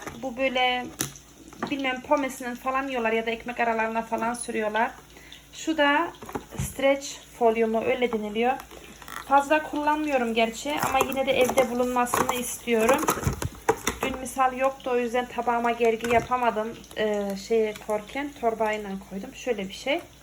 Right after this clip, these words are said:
Umarım adını doğru söylemişimdir. Şöyle krema aldım. Dört bardak.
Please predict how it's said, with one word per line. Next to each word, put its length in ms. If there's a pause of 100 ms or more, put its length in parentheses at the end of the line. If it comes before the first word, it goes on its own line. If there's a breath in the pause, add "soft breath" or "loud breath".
(240)
Umarım 260
adını 300
doğru 260 (120)
söylemişimdir. 720 (460 loud breath)
Şöyle 420
krema 360
aldım. 320
Dört 240
bardak. 400